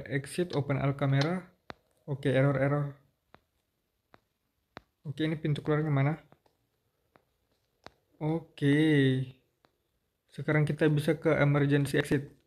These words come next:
Nah, kita bisa lari sekarang, karena masih di dalam ternyata.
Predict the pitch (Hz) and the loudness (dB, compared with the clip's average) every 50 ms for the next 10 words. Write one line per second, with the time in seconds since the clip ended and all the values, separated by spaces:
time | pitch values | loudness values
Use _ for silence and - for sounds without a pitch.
0 | _ _ _ _ _ _ _ _ _ _ _ _ _ - 147 131 123 151 - 165 | _ _ _ _ _ _ _ _ _ _ _ _ _ -6 -4 -2 -2 0 0 0
1 | 160 147 - 170 151 151 156 170 175 175 - - 165 170 170 165 151 - 151 143 | 0 0 0 2 4 4 4 4 2 0 0 0 4 4 4 2 2 -2 -2 -4
2 | 151 - - - - - - - - - - - - - - - - - 139 135 | 2 2 2 4 4 4 4 6 6 6 6 6 6 6 6 6 6 6 4 4
3 | 139 - - - - 139 - - | 6 6 6 6 6 6 4 4